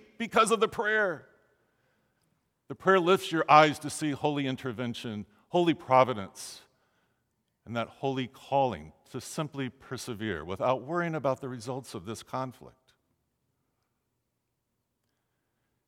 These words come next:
Jesus promised that when two or three come together, his name, he's always there in the midst of them.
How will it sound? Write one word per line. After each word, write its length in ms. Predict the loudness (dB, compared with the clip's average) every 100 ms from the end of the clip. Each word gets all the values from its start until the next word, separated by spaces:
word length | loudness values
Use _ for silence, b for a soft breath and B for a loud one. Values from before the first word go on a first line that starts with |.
| _
Jesus 320 | -6 -6 -6 0
promised 380 | 4 6 4
that 140 | -2 -4
when 120 | -6
two 260 | -4 -2 -2
or 120 | -4
three 360 | -6 -4 -4
come 300 | -4 -4 -4
together, 600 | -4 0 2 4 2 -4 -12 _ _ _ _ _ _ _ _ _ -6
his 180 | -4 -2
name, 320 | 0 0 0
he's 160 | -4 -6
always 300 | 0 2 2
there 160 | 2 0
in 80 | 0
the 80 | -2
midst 320 | -4 -6 -8
of 140 | -10
them. 180 | -10